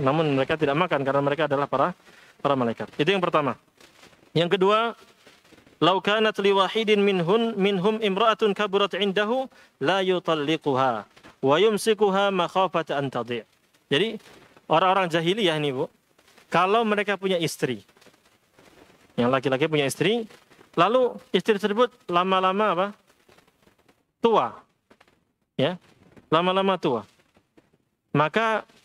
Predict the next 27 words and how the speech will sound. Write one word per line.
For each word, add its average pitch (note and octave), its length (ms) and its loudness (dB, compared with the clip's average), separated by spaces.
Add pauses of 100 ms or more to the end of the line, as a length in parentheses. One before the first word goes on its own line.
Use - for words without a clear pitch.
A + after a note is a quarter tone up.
(200)
orang-orang D#3+ 400 2
jahiliyah D3+ 320 0
terda-, C#3+ 520 -2
terdahulu D3 760 -2
tidak E3+ 480 -4 (240)
menceraikannya. C3 880 -2 (720)
Bukan C3 320 0
apa? E3+ 240 0 (540)
Apa? D3+ 400 -2 (100)
Habis B2+ 320 -2
manis C#3 300 0
sepah C#3 240 -2
dibuang. - 1300 -4 (160)
Nggak D#3+ 220 0
gitu E3 240 0
mereka. C3 260 -4 (640)
Ya. C#3 240 -2 (480)
Mereka E3 320 2
tetap G3+ 240 -2
memegangnya, D#3+ 720 0 (320)
nggak D#3 160 0
mau D#3 220 2
menceraikannya. C3+ 640 -2
Kenapa? F#3+ 340 -2 (160)
Dia F#3+ 80 2
istri G3+ 220 -2
saya, F#3 260 -2